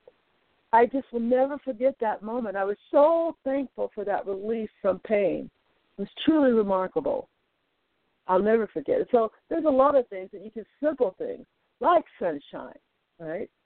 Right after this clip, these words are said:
that is, is remarkable for us to hold on to. So whatever works in your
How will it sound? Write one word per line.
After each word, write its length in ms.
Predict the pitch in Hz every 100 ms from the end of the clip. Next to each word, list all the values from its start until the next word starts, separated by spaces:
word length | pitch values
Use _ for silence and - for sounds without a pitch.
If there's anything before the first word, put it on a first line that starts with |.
| _ _ _ _ _
that 160 | 196 190
is, 160 | - -
is 120 | 202 196
remarkable 640 | 220 220 226 - 156 147 -
for 120 | 156
us 120 | 156 -
to 60 | 156
hold 240 | 175 156
on 180 | 160 143 165
to. 120 | 147
So 100 | 208
whatever 500 | 208 220 269 285 320 - _ _
works 280 | 240 254 285 _ _ _ _ _ _ -
in 180 | 226 220
your 220 | 254